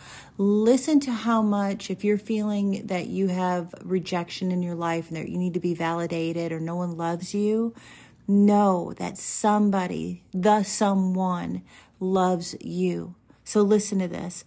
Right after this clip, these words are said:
In verse nine, it says, "I pray for them." Jesus is praying for us at all time. He is interceding in prayer for us.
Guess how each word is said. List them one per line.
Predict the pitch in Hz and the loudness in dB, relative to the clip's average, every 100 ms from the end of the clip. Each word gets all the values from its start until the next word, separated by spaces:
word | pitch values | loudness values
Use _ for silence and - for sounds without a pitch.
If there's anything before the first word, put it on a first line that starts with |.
| - - - - | -20 -20 -10 0
In | 214 | 2
verse | 208 208 196 | 4 4 2
nine, | 202 190 185 | 0 0 -2
it | 180 | -4
says, | - 185 180 - - - | -4 -2 -2 -6 -10 0
"I | 196 | 0
pray | 196 220 214 | 2 4 4
for | 208 202 185 | 4 2 0
them." | 170 165 170 - _ - - | 0 -2 -4 -8 _ -20 -14
Jesus | - 233 240 254 294 277 | 0 6 6 6 2 0
is | - 202 | 0 -2
praying | 180 - 196 190 185 | -2 0 4 4 2
for | 196 185 - | 0 -4 -2
us | 170 165 156 - - | -4 -2 -4 -8 -4
at | 180 - | -2 2
all | 185 196 | 4 4
time. | 196 - 180 175 165 | 0 -2 -2 -2 -4
He | 175 208 | 2 4
is | 190 | 4
interceding | - 190 196 196 196 190 185 185 | 2 2 2 2 2 4 4 2
in | 180 | -2
prayer | - 180 170 | -2 -2 -2
for | 170 175 - | -2 -6 -4
us. | 170 165 165 - | -2 -2 -4 -8